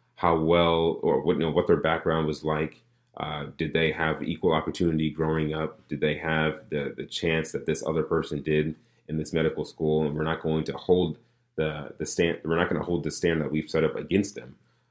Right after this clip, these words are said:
uh, because they came from a different background and a background that we deemed that, that was lesser, that had less opportunity. <clears throat> So it continues. It says, "The A M A and A A M C are co-sponsors of the Liaison Committee on Medical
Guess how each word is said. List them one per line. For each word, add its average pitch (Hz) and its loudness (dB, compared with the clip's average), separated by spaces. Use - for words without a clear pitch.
uh, 76 -8
because 82 2
they - 0
came 85 2
from 76 -10
a 73 -12
different 80 -2
background 76 -4
and 71 -4
a - -6
background 76 0
that 73 -8
we 80 -4
deemed 78 0
that, 65 -6
that 73 0
was 73 -6
lesser, 78 -2
that 82 -4
had 78 0
less 95 0
opportunity. 82 -4
<clears throat> - 2
So 92 6
it - 0
continues. 82 4
It - -6
says, 82 6
"The - 0
A - 8
M - 8
A 92 8
and 80 2
A - 10
A - 8
M - -2
C 123 2
are 78 -4
co-sponsors 90 4
of 78 2
the 80 2
Liaison 82 2
Committee 73 0
on 76 -4
Medical 92 4